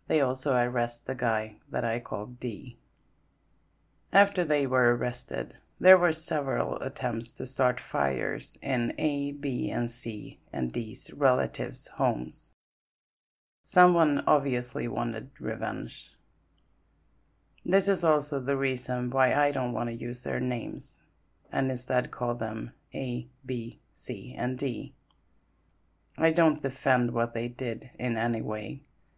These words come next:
but I also don't think that attacks on their families are justified.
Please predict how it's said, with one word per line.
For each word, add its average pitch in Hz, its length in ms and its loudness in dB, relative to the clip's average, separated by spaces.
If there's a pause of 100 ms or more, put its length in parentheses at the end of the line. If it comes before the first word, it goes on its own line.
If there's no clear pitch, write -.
(340)
but 151 160 4
I 143 120 10
also 135 320 4
don't 120 400 0
think 113 380 -4
that 117 380 0
attacks - 480 -4
on 131 140 -4
their 117 160 2
families 110 800 -6 (140)
are 113 120 -2
justified. - 840 -10